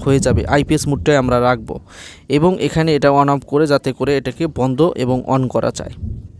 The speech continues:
দেখতে পাইলেন যে এখানে ডিসপ্লের, আহ, দুইটি ডিসপ্লে লাগানো আছে এবং দু-, ডিসপ্লের কানেকশনগুলো লাগিয়ে দেওয়া হয়েছে।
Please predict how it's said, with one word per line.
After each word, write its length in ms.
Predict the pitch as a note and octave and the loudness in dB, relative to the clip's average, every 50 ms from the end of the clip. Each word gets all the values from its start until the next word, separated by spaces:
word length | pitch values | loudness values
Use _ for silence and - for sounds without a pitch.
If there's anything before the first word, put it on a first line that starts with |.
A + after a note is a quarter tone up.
| - - - - - - - - - - - - _ - - - - - - - - - - - - - _ _ _ _ _ _ - | -20 -20 -20 -20 -20 -20 -20 -20 -20 -20 -20 -20 _ -20 -20 -20 -20 -20 -20 -20 -20 -20 -20 -20 -20 -20 _ _ _ _ _ _ 0
দেখতে 220 | - F#3 F#3 - A#3 | 2 2 4 2 2
পাইলেন 320 | - A#3 A#3 A#3 A#3+ B3 A3+ | 4 4 4 6 6 4 4
যে 180 | G3+ A#3+ A#3 | 4 4 2
এখানে 260 | A3+ - A3+ A3+ A#3 | 2 2 0 0 0
ডিসপ্লের, 520 | G3+ F3 G#3+ G#3 - - - G#3+ A3+ A3 G#3+ | 0 -2 -4 -6 -6 -4 0 2 2 2 2
আহ, 280 | G3 F#3+ F3+ E3 E3 | 0 0 2 2 2
দুইটি 280 | D#3+ D#3 F#3+ F3+ F3+ G#3 | 2 2 0 -2 -2 -2
ডিসপ্লে 360 | F#3 G3+ F#3+ - - G3+ G3 | -2 -2 -2 0 0 2 2
লাগানো 300 | F#3 F3+ F3 F#3 F#3+ F#3+ | 4 4 2 2 2 2
আছে 240 | F#3 F3+ F3+ - G#3 | 2 2 2 2 0
এবং 200 | G3 F3+ F3+ E3+ | 2 2 2 0
দু-, 100 | D#3 E3 | -2 -4
ডিসপ্লের 460 | D3+ D3 D#3+ E3 - - - E3+ E3+ | -4 -2 -2 -2 -2 -2 0 0 0
কানেকশনগুলো 600 | D#3 - D#3+ D#3 D#3 - - E3 D#3+ D3+ D3+ E3 D#3+ | 0 0 0 0 0 0 0 0 2 2 2 4 4
লাগিয়ে 300 | D3 C#3+ C#3+ C3+ C#3+ C3+ | 4 4 4 2 0 0
দেওয়া 220 | C3 C#3 C#3 C3+ | 2 4 4 4
হয়েছে। 380 | C3+ C#3+ D3 C#3 - - G3 | 4 2 0 0 0 -2 -4